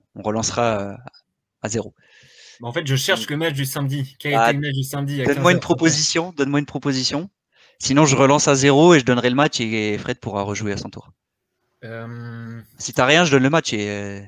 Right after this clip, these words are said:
Speaker 1: ça repart à zéro.
Speaker 2: Kaloulou ? Non,
Speaker 1: C'est pas
Speaker 2: euh,
Speaker 1: Kaloulou. Donc, messieurs, on repart à zéro. Qui a été le premier buteur de la saison ? C'était Bastia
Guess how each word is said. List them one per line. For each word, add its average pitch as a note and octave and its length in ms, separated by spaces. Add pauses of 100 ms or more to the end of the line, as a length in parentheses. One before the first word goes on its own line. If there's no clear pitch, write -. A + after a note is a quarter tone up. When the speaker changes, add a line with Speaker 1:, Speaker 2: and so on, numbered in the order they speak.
(140)
Speaker 1:
ça - 160
repart G#2+ 200
à G#2+ 40
zéro. A#2 280 (320)
Speaker 2:
Kaloulou ? F3 560 (580)
Non, C#3+ 200
Speaker 1:
C'est B2+ 140
pas D#3+ 100
Speaker 2:
euh, - 20
Speaker 1:
Kaloulou. C#3+ 240
Donc, D#3 320 (420)
messieurs, D#3 460
on - 80
repart E3 240
à E3 40
zéro. B2 280 (680)
Qui G#3+ 260
a D#3+ 80
été F3 280
le F#3 100
premier G3 340
buteur E3+ 360
de D#3 60
la D#3 120
saison ? E3+ 480 (260)
C'était - 600
Bastia F#3+ 600